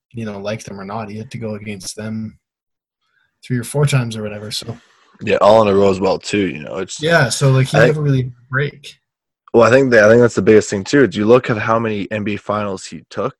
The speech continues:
Speaker 2: 'Cause
Speaker 1: Mm-hmm.
Speaker 2: he just went straight from Miami Heat to then the Cleveland Cavaliers, and he took a Cleveland Cavaliers team that was terrible.
Speaker 1: Oh, yeah.
Speaker 2: And he, one year, turned them around into a championship team.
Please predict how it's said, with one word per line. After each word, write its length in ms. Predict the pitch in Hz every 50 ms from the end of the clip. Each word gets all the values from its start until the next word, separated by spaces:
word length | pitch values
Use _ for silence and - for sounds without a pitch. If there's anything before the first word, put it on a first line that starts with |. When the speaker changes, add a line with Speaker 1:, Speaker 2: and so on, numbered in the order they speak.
| - _ _ _ _ _ _ _ _ _ _ _ _ _ -
Speaker 2:
'Cause 80 | 139 135
Speaker 1:
Mm-hmm. 80 | 131
Speaker 2:
he 60 | 131
just 140 | 135 127 -
went 180 | 113 113 107 -
straight 280 | - - 110 98 101
from 160 | - 104 98 98
Miami 400 | 101 101 107 110 110 101 101 -
Heat 540 | - - 117 107 95 90 - - - - - _ _ _ _ _ _ _ _ -
to 120 | - 107
then 120 | 104 98
the 80 | 98 95
Cleveland 440 | - - 107 107 90 - 65 62 -
Cavaliers, 480 | - 98 85 80 92 107 101 95 -
and 100 | - 107
he 120 | 113 131 131
took 400 | - - 143 135 120 - - - _ - - - - _ _ _ _ _ _
a 140 | 107 104 92
Cleveland 440 | - - - 127 127 117 117 110 -
Cavaliers 520 | 120 113 110 101 104 101 95 90 - -
team 280 | - - 123 123 110 98
that 160 | 92 - 53
was 140 | - - -
terrible. 680 | - - 120 120 113 104 85 80 87 92 107 - _ _ _ _ _ _ _ _ _ _ _ _
Speaker 1:
Oh, 80 | 131 135
yeah. 120 | 131 104
Speaker 2:
And 100 | 107 104
he, 220 | 104 107 107 107 - -
one 360 | - 104 107 110 120 120 113 110
year, 240 | 110 110 104 98
turned 400 | - - - - - 113 110 104
them 120 | 104 98 98
around 440 | 98 98 101 101 98 98 95 85 -
into 280 | - 98 95 - - 92
a 60 | 85
championship 680 | - - - 98 98 - - - 76 - - - - _ _
team. 240 | - 104 95 -